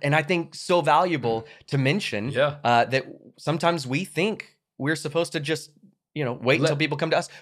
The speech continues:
Speaker 1: but they might not, especially in today's world.
Speaker 2: Yep.
Speaker 1: Everyone's kind of, it seems, maybe it's just me, but m-,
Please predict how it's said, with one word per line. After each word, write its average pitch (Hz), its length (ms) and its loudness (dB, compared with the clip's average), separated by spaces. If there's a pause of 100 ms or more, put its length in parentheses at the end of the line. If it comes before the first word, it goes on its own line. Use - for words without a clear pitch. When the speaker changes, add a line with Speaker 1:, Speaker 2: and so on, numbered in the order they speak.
Speaker 1:
but 180 180 2
they 214 140 4
might 196 240 4
not, 214 100 0
especially 320 380 0
in 226 60 0
today's 208 280 0
world. 220 180 0
Speaker 2:
Yep. 185 80 4
Speaker 1:
Everyone's 214 400 0 (260)
kind 262 160 -4
of, - 80 -10
it - 140 -6
seems, 254 560 -4
maybe 165 220 -2
it's 214 100 -10
just 202 140 -8
me, 214 180 -2 (240)
but 135 100 -2
m-, 139 100 -4